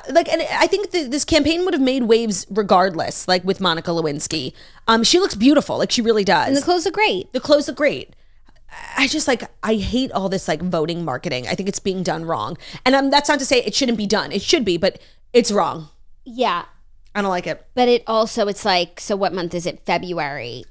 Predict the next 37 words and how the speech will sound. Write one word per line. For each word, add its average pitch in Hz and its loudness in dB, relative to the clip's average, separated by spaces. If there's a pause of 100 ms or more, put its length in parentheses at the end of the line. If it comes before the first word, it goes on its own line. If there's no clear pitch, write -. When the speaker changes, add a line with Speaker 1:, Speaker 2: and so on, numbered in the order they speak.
Speaker 2:
This 196 0
Speaker 1:
Yeah, 165 2
Speaker 2:
is 214 0
Speaker 1:
it's 214 2
Speaker 2:
gonna 208 4
Speaker 1:
starting. 196 2
Speaker 2:
be - 2
a 190 4
long 190 0
year, 175 -4
Turdy. 180 -4
Speaker 1:
It's 185 -2
begun, 175 -4
you 175 -2
guys. 160 -2
Gird 233 6
your 330 6
loins. 339 6
Speaker 2:
Gird 262 6
your 254 0
loins. 185 0
Speaker 1:
That 247 2
is 508 0
one 480 -2
of 226 -6
my 170 -2 (260)
favorite 180 0
phrases, 165 -2
and 214 -2
I 214 2
have 247 -4
to 359 -2
thank 220 0
Stanley 226 0
Tucci 339 2
for 160 -2
it. 85 -6